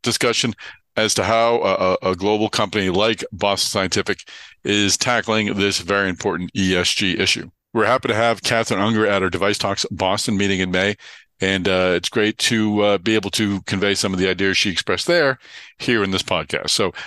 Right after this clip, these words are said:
I know you'll enjoy, uh, this conversation. But before we begin, I'd like to bring in our sponsor, Canon Virginia.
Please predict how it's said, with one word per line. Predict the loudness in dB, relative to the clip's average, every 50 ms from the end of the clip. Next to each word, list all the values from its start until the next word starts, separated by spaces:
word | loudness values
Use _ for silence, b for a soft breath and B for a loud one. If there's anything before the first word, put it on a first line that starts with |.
| B -4
I | -2 0
know | 2 2 2 2 2 2
you'll | 2 2 2 4 4 2
enjoy, | 2 2 2 2 2 4 4 4 4 2 2 2
uh, | 0 -2
this | -2 -2 -4 -4 -2 0 0 0 0 0
conversation. | 0 0 0 0 0 2 2 2 2 2 0 0 -2 -4 -6 B B B B B
But | -4 -4 -4 -4
before | -4 -2 0 0
we | 2 2
begin, | 2 2 2 2 2 0
I'd | 0 0 0 2
like | 0 0 0 0
to | -2 -2
bring | 0 0 2 2
in | 0 0 -2 -2
our | 0 2 2 4 2 2 0 0
sponsor, | -2 -2 -2 -2 0 0 0 2 0 0 0 0 0 2 0 0 -4 -8 _ -6
Canon | -2 0 2 2 2 2 0 0 -2
Virginia. | -2 -2 -2 -2 0 0 0 0 0 0 -2 -4